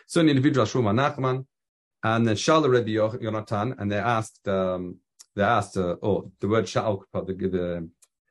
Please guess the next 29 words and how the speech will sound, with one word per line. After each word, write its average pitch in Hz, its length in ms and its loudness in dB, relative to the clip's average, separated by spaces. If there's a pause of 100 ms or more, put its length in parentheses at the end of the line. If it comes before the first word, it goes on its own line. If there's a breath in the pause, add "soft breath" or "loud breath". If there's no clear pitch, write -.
(220)
the 104 60 -6
Gra 107 220 0
actually, 95 180 -4
I 98 180 -6
think, - 160 -14
takes - 200 -8
that - 120 -6
out. 185 220 -4 (1300)
Okay, 113 200 2
it's 101 200 -4
more 120 200 4
like, 95 260 2
um, 92 300 -2 (340 soft breath)
Rav 110 160 2
Shimon 139 440 2
bar 98 260 2
Va 92 480 0 (760)
Sha'al 87 600 -2
the 98 100 -2
Rav 90 140 0
Yonatan. 90 440 -6 (120)
Okay, 113 300 -2
that's 107 240 -2
it, - 100 -12
whatever. 120 300 2 (260 soft breath)
But 139 80 2
anyways, 135 400 6 (140 loud breath)
they 180 80 6
ask, 165 260 2